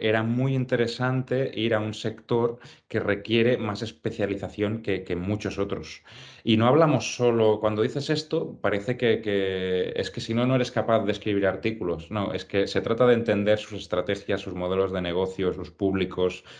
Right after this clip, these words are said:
de cómo, claro, si, si no entendemos esto, no podemos hacer una estrategia de marketing digital. Y por eso el hecho de unirnos, eh, con Alberto y Elena, que ellos estaban dirigiendo el diario El Vigía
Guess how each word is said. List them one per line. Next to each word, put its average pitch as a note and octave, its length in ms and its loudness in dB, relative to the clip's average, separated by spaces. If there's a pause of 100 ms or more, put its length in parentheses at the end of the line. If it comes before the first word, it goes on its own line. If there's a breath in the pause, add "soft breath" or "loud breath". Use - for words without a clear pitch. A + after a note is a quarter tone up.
(180 loud breath)
de F#2 160 0
cómo, G2+ 760 4 (200)
claro, A#2 240 4
si, G2+ 160 -6
si G#2+ 240 -2
no A2+ 100 2
entendemos B2 440 2
esto, A2 180 -2
no G#2 140 0
podemos E2 240 -2
hacer E2 160 -6
una E2 100 -4
estrategia D#2 440 -6
de D#2 40 -2
marketing - 400 -6
digital. - 400 -4 (540 loud breath)
Y C3+ 160 6
por A#2+ 240 6
eso B2+ 460 4
el F2+ 140 0
hecho G2+ 280 0
de G2 340 2
unirnos, G2+ 840 -2
eh, F2 1000 0
con F#2+ 180 2
Alberto G2+ 400 2
y A2 80 4
Elena, G#2 380 4
que F#2 80 -4
ellos G2 160 -4
estaban A2 320 -4
dirigiendo F#2+ 720 -2 (300 loud breath)
el F2 180 -4
diario F2+ 240 2
El F2+ 80 0
Vigía A2 540 0